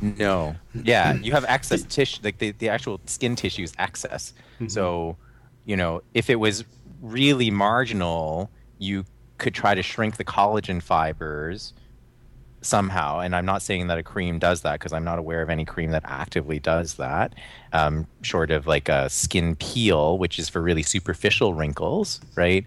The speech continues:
Speaker 2: Mm-hmm.
Speaker 1: Um, but if you have an over-, if you have a little tiny skin overhang, and that's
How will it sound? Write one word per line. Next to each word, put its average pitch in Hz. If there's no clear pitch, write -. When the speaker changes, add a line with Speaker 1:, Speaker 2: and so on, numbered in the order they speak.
Speaker 2:
Mm-hmm. 104
Speaker 1:
Um, 82
but 82
if 90
you 92
have 92
an 92
over-, 107
if 98
you 98
have 87
a 90
little 107
tiny 95
skin 98
overhang, 92
and 82
that's -